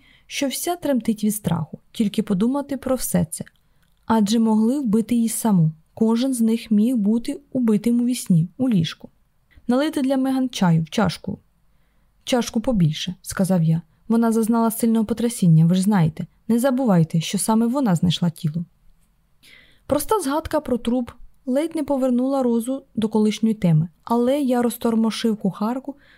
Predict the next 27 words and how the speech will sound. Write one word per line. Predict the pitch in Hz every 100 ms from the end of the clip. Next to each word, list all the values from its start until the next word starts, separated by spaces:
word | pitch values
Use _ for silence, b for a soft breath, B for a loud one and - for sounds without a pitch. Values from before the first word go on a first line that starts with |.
| b
суворим | - 277 320 311
поглядом, | 277 285 302 294 277
і | 247
вона | 233 254 285
налила | 285 262 262 262
в | -
чашку | 220 220 - 285 - _
чорнильної | - 226 208 208 208 196
рідини. | 180 185 160 - _ _ _ _ _ _ -
«Це | 359 311
для | 302
вас, | 190 165 185
юна | 180
істота», | 170 - 170 160 180 -
сказав | - - 180 196
я | 180 185
Меган. | 180 175 175 175 _ _ _ _
«Випийте | 254 285 190 185 175
це. | - 180 190 _ _ _ _ _ _ _
Роза, | 233 247 233
я | 233 254
вважаю, | 254 233 269 262 -
у | 240
вас | 247 269
знайдеться | 349 226 - 196 185 -
краплинка | - 254 233 202 190 226
бренді». | 196 160 156 180